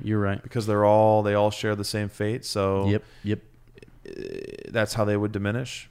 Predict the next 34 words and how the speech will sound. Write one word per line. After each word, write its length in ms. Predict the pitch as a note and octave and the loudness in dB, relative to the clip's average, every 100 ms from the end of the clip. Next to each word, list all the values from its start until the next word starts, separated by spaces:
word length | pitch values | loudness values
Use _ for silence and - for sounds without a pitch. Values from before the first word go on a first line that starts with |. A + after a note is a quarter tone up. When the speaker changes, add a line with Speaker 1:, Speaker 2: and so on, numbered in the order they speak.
| - | -10
Speaker 1:
Mm-hmm. 200 | G#2 A2 | -6 -4
Speaker 2:
kind 140 | A#2 C3 | -4 -4
of. 160 | B2+ | -6
So, 280 | - G#2 G2+ | -6 -4 -4
so 360 | G#2+ G#2+ G#2+ - _ - | -4 -2 -2 -4 _ -10
I, 160 | D2+ - G#2+ A#2 | -6 0 0 0
I, 40 | |
she's 280 | - - B2+ | -4 -4 -4
saying, 320 | - C#3+ C#3+ A#2 | 0 0 0 -4
yeah, 120 | G#2 - F#2 | -8 -8 -6
in 160 | G#2 | -2
a 80 | G2 | 0
way, 260 | G2 C3+ A2 | 2 2 0
she's 180 | G2+ | -6
saying 240 | - G#2 F2 | -6 -6 -4
either 200 | G#2+ G#2 | -2 -2
way, 300 | E2+ G2+ A2+ | 2 2 2
we're 200 | F2 F2 | 0 -2
gonna 220 | F#2 F2 E2+ | -2 -2 -2
have 240 | F2 - | -2 -4
to, 220 | F2 E2 - _ _ - - - _ - | -4 -6 -6 _ _ -20 -20 -20 _ 4
our 100 | G#2+ | 6
Speaker 1:
Yeah. 80 | G2 | 6
Speaker 2:
f-, 160 | G2 | 2
our 100 | A2 | 0
future 540 | A2 - G#2 B2 B2+ G#2 | -2 -4 -2 0 2 2
is 160 | F#2+ | 0
determined, 580 | E2 E2+ - B2+ C#3+ D#2+ | -4 -12 -8 -6 -6 -10
kind 220 | - D#2 B1+ | -12 -12 -12
of. 200 | - - _ - _ _ _ _ _ - - | -16 -20 _ -20 _ _ _ _ _ -8 2
Speaker 1:
Huh. 180 | C#3+ G#2 - _ - | 2 2 -8 _ -10
Interesting. 520 | G#2+ - A2 - A2 G#2 - | -8 -6 -6 -6 -8 -10 -12
Speaker 2:
Man. 400 | - D#3 A2+ D2+ - - - - _ _ _ - _ _ _ | -4 -2 -2 -6 -16 -20 -20 -20 _ _ _ -20 _ _ _
Speaker 1:
Yeah. 240 | A#2+ A#2 | -6 -6